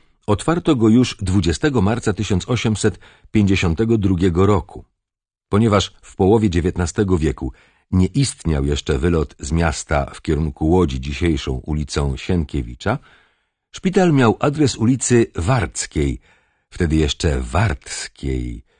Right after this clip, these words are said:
i położony był w urokliwym ogrodzie. Na początek miał tylko trzydzieści łóżek,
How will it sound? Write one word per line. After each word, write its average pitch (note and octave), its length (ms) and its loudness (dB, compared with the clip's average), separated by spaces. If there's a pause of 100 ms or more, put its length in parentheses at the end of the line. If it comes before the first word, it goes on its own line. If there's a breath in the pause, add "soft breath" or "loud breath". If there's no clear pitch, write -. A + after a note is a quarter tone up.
(300)
i A2 160 2
położony A2+ 480 4
był A#2+ 320 4
w A2 120 0
urokliwym G#2+ 540 4
ogrodzie. A#1+ 540 -6 (460)
Na A#2+ 180 2
początek C3+ 460 -2
miał A2+ 180 2
tylko G2+ 420 2 (180 soft breath)
trzydzieści - 520 -2
łóżek, A2+ 400 0